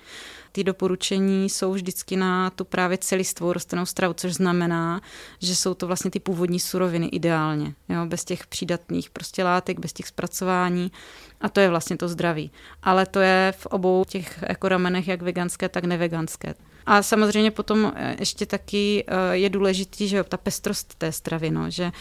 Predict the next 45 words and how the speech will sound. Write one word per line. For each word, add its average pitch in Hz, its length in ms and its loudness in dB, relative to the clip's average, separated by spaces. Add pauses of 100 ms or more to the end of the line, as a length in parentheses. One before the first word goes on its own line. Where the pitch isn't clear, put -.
(300)
ono, 185 560 4
jako 180 320 -4
když 185 200 -2
budete 180 320 -2
třeba 185 380 0
o 180 180 0 (140)
pár 190 240 6
jídlech 180 540 2
a 190 60 -2
pořád 180 440 0
točit 190 260 -2
dokola, 190 280 4
i 180 60 0
když 175 160 -4
budou 180 240 2
hodně 196 260 2
zdraví, 185 400 2
tak, - 240 -6
eh, 190 100 0
když 175 180 -4
tam 185 140 0
nebudete 180 340 0
mít 190 160 -2
pestrý 190 480 -4
třeba 185 240 -2
zeleninu, 185 460 0
ovoce, 185 360 -2 (120)
l-, 175 120 -2 (540)
ořechy 190 440 -4
a - 60 -2
takový, 180 380 -2 (420)
tak, - 280 -2
eh, 190 60 4 (420)
tak 185 160 -4
stejně 185 320 -2
to 185 200 -4
zdraví 175 400 -2
jako 175 220 -4
mít 185 160 0
nebudete, 170 480 -4
no. 170 160 -8 (360)
A 180 80 -2
plus 190 460 -4
ještě - 280 -10
poslední, 214 720 0